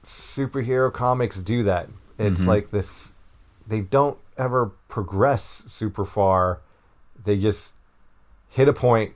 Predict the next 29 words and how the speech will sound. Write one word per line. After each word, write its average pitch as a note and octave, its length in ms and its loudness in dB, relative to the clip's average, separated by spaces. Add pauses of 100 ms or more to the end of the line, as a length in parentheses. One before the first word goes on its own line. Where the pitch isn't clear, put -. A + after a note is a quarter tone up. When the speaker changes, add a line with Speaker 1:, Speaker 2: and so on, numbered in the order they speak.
Speaker 1:
where G#2 220 2
it's F#2+ 140 -2
like, G2 240 0
"Okay, A#2 400 4
this G#2 240 2
is G2+ 120 -2
the A2 180 2
end G#2+ 180 2
of, F#2+ 240 -2 (260)
uh, G#2 220 4
Superman. G#2 720 0 (920)
Now A2 260 6
on A2 220 4
to G#2+ 240 0
Superman, G#2+ 920 0 (380)
the F#2+ 260 0
reboot, G2+ 640 2 (400)
where F2+ 280 2
Speaker 2:
Mm-hmm. F#2+ 100 4
Speaker 1:
we're G#2 80 4
going G#2+ 320 2
to G#2 80 2
go G#2 160 6
back G#2+ 400 6
when G#2 180 2
he A2 140 0
was G2 160 4
a G2 80 0
kid." F#2 440 0